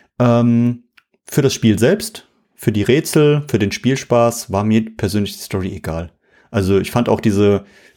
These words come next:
diese Buchcharaktere, die da gesprochen haben, eher so ein bisschen, äh, ja, erschreckend, abschreckend. Gerade damals, äh,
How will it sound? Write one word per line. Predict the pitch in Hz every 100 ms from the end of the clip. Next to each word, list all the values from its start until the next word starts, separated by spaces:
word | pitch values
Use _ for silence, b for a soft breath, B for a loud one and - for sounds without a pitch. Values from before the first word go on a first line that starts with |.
| -
diese | 98 98
Buchcharaktere, | 135 151 - 123 117 - 123 123 113
die | 104
da | 95
gesprochen | 104 - 120 127 107
haben, | 107 107 107 104 -
eher | 101 104
so | 101
ein | 98
bisschen, | - 107 101 98 - _ _ b b b b -
äh, | 98
ja, | 98 90 90 _ - _ -
erschreckend, | 101 - 131 131
abschreckend. | - - - 123 - 120 - -
Gerade | - 104 101
damals, | 101 120 117 113 -
äh, | 107 104 104 104